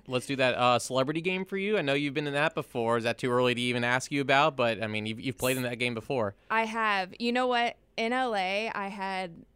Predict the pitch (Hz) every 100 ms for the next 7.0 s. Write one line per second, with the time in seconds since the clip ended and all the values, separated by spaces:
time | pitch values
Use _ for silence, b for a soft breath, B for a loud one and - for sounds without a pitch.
0 | - 196 190 185 175 180 190 185 165 180
1 | 175 180 180 - 185 175 180 165 - 190
2 | 175 170 180 175 170 165 - - - -
3 | 190 170 175 175 175 175 170 - 190 180
4 | 175 175 135 175 - 180 170 170 165 170
5 | 180 190 180 170 175 175 175 180 202 202
6 | 202 - 202 190 190 180 180 - 208 208